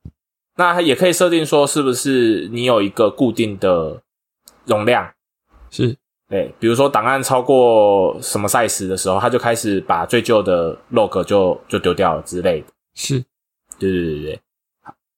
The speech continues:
Speaker 1: 那之前遇到的那个需求呢，就是说它，嗯，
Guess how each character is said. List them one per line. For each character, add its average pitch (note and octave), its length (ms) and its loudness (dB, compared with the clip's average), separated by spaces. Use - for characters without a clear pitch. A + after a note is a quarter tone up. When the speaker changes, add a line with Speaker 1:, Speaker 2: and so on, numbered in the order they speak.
Speaker 1:
那 D#3+ 460 2
之 A3 260 -6
前 D#3+ 220 -2
遇 F3+ 100 -6
到 E3 140 4
的 C3+ 60 0
那 D3 120 0
个 C3 60 -2
需 C3+ 180 -8
求 A2 220 -4
呢， G2 100 -10
就 A2 100 -8
是 G#2+ 140 -10
说 G2 380 -4
它， A#2+ 360 -2
嗯， F2 580 -20